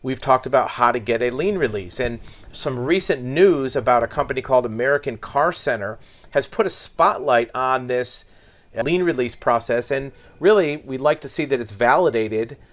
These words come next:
the method and suggestion that we have, have given for over a decade about how to get a lien release. So let's talk about a backstory and what is the process of getting a lien release. So what happened is American Car Center was a large dealership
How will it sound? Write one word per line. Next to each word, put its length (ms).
the 80
method 540
and 120
suggestion 680
that 80
we 540
have, 220
have 180
given 240
for 320
over 220
a 40
decade 460
about 220
how 100
to 80
get 160
a 60
lien 200
release. 280
So 100
let's 140
talk 180
about 320
a 60
backstory 680
and 200
what 160
is 100
the 80
process 460
of 80
getting 260
a 20
lien 220
release. 320
So 140
what 100
happened 340
is 160
American 440
Car 260
Center 300
was 120
a 60
large 480
dealership 680